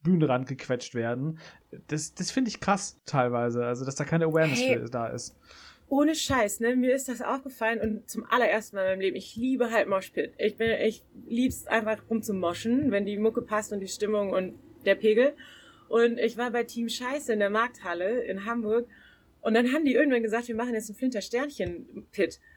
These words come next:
Speaker 2: Und
Speaker 1: Mhm.
Speaker 2: das war zum allerersten Mal in meinem Leben, war ich in einem Flinter-Sternchen-Pit. Und das war so geil. Das hat so dermaßen Bock gemacht. Und alle haben sich auch wirklich dran gehalten. Also die ganzen Männer standen dann so außen rum im Kreis und drin wurde halt heftigst rumgemoscht.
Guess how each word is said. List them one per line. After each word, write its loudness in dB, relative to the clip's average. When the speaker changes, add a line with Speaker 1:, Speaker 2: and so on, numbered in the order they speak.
Speaker 2:
Und 4
Speaker 1:
Mhm. 6
Speaker 2:
das 4
war 0
zum -10
allerersten 0
Mal -2
in -2
meinem -4
Leben, -2
war 2
ich -8
in -4
einem -4
Flinter-Sternchen-Pit. 0
Und 0
das -2
war -10
so -4
geil. 2
Das -14
hat -8
so -8
dermaßen -4
Bock -4
gemacht. -6
Und -8
alle 2
haben -2
sich -4
auch -4
wirklich -8
dran -2
gehalten. 0
Also -2
die -8
ganzen -2
Männer 2
standen -2
dann 0
so 0
außen -2
rum -4
im -6
Kreis 0
und -2
drin 2
wurde 4
halt -4
heftigst -12
rumgemoscht. -8